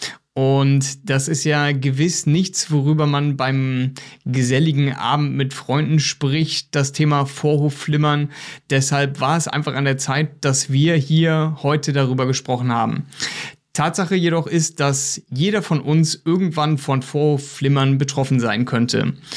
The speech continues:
Um davon aber keine schlimmeren Folgen zu riskieren, muss man seinen Puls und die Herzaktivität im Auge haben. Und besonders wichtig dabei ist es, die Risikofaktoren von Anfang an auszuschalten.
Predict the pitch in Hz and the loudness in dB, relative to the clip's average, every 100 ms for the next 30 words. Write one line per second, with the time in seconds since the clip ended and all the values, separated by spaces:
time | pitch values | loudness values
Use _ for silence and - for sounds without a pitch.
0 | - - - _ 139 143 147 151 147 139 | -12 -14 -18 _ 0 2 4 4 2 0
1 | 135 147 143 143 143 139 - 131 127 127 | 0 -2 -2 -2 -2 -2 -2 -2 -2 -2
2 | 147 160 170 151 - - 170 180 143 131 | -2 0 0 0 -2 0 2 2 2 0
3 | 123 - - 175 208 123 123 - 120 120 | -2 -6 -4 -2 0 0 -2 -4 -2 -2
4 | - - 123 117 147 156 - - 139 175 | -2 -4 -2 2 0 0 -6 -6 0 0
5 | - 170 165 139 123 131 123 - 180 214 | 0 0 0 0 0 -2 -2 0 0 0
6 | - - - 160 185 185 160 127 131 127 | -4 -10 -2 2 2 2 0 2 0 -2
7 | 127 - 123 123 131 127 135 123 117 117 | -6 -2 -2 0 0 0 -2 0 -2 -2
8 | 117 52 50 - _ - - - - - | -2 -2 -4 -6 _ -20 -20 -16 -14 -16
9 | - - 131 135 139 139 139 135 151 160 | -18 -4 0 4 4 2 2 0 2 0
10 | 127 135 185 185 160 170 160 156 156 160 | 2 2 2 0 -2 0 0 0 -2 0
11 | 156 139 139 123 131 175 175 175 160 156 | 0 0 0 0 0 0 0 0 0 0
12 | 139 151 143 143 143 131 131 147 156 143 | 0 0 2 0 0 0 0 0 0 0
13 | 113 123 127 - 147 139 127 - 120 113 | 0 -2 -2 0 -2 0 -2 0 -2 -2
14 | - 113 | -2 -2